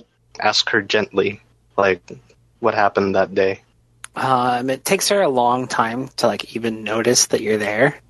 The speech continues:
Speaker 1: Hmm.
Speaker 2: And it, her eyes move very slowly. Like, she's kind of asleep and awake at the same time.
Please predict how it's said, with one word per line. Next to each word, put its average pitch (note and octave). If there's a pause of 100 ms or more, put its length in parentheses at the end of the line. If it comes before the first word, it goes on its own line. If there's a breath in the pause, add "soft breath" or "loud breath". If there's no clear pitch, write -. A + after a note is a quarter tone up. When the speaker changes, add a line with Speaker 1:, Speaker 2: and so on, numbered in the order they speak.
(240)
Speaker 1:
Hmm. B2
Speaker 2:
And C3
it, A#2+
her D3
eyes C#3
move C3+
very B2
slowly. G2+ (220)
Like, A#2
she's A#2+
kind B2
of A2+
asleep B2
and A#2+
awake A#2
at B2+
the B2+
same B2
time. D#3+